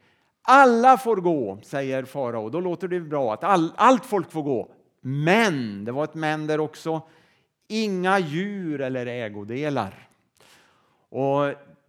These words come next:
då handlar det om att då hade ju inte Israels folk någonting att offra om inte de fick ta med sig djuren. Så en kristendom utan offer, utan försoning,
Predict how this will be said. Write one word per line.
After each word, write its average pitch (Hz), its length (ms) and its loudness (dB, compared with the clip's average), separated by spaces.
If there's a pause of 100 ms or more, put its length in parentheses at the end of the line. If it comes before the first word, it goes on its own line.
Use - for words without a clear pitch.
(100)
då 165 100 -2
handlar 156 340 0
det 151 60 -2
om 147 80 -4
att 143 140 -6
då 151 80 -6
hade 156 240 -4
ju 160 40 -6
inte 160 140 -10
Israels 131 420 -8
folk 120 200 -12
någonting 120 300 -14
att 110 160 -14
offra 131 560 -4 (180)
om 143 120 -12
inte 123 200 -12
de 117 120 -16
fick 117 160 -16
ta 123 120 -14
med 113 180 -12
sig 120 140 -12
djuren. 165 600 0 (840)
Så 151 460 0 (760)
en 180 180 -2
kristendom 220 920 0
utan 180 440 -4
offer, 190 600 -4
utan 147 360 -8
försoning, 151 960 -10